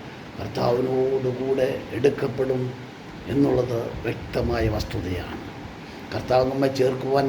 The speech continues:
വരുന്നത് നമ്മെ കൈവിട്ട് കളയവനല്ല. യോഹന്നാൻ്റെ സുവിശേഷം പതിനാലാം അധ്യായം നാം പഠിക്കുമ്പോൾ, ഒന്ന് മുതൽ വായിക്കുമ്പോൾ, "ഞാൻ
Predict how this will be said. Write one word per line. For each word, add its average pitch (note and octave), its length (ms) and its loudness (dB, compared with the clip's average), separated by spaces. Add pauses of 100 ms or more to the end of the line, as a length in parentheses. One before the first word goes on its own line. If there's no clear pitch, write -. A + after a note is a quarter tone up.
വരുന്നത് C3+ 440 2 (220)
നമ്മെ C3 240 0 (640)
കൈവിട്ട് D#3 480 6
കളയവനല്ല. G2+ 600 2 (640)
യോഹന്നാൻ്റെ B2 480 0
സുവിശേഷം B2+ 480 2
പതിനാലാം C3 480 2
അധ്യായം C3 440 2
നാം C3 160 -2
പഠിക്കുമ്പോൾ, C3+ 580 2 (280)
ഒന്ന് C3 200 2
മുതൽ C#3 260 4
വായിക്കുമ്പോൾ, C#3 600 2 (680)
"ഞാൻ B2+ 140 4